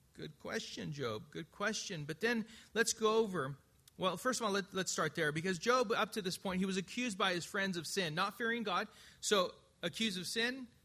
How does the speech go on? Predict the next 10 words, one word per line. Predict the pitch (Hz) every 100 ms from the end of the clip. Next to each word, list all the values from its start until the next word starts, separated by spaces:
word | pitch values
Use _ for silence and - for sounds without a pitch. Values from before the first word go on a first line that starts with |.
| -
Number | 196 196
two, | - 233
not | 190 190 -
fearing | 214 208
God. | 180 180 196 226 - - -
Number | 185 190 202 196 202 196 - 196 -
three, | 247 277 185 196 220 - - _ _ _
being | 208 208
punished, | 196 - 269 220 190 - - - - _ _ _
uh, | 180 180